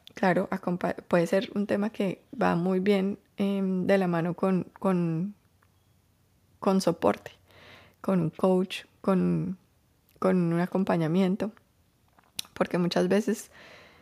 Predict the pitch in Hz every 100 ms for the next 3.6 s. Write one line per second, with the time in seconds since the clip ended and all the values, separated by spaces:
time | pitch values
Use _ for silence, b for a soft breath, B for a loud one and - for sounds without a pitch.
0 | B B _ - 196 180 160 - 202 208
1 | 190 185 - 415 233 190 185 202 427 -
2 | 190 - - 175 185 196 - - _ -
3 | 208 262 196 175 -